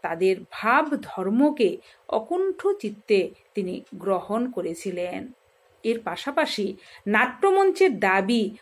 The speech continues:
অর্থাৎ দর্শক মনোরঞ্জনের দায়িত্ব সম্পর্কেও তিনি ছিলেন যথেষ্ট সচেতন।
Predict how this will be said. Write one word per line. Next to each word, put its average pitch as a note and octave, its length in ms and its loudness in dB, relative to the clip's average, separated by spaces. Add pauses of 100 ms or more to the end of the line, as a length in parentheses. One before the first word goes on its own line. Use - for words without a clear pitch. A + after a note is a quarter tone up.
(100)
অর্থাৎ A#3 420 0 (220)
দর্শক D#4 680 4
মনোরঞ্জনের C4+ 920 2
দায়িত্ব A#3+ 600 2
সম্পর্কেও F4 760 4
তিনি C4+ 260 2
ছিলেন D#4+ 340 2 (380)
যথেষ্ট E4+ 560 0 (140)
সচেতন। F#3 800 -2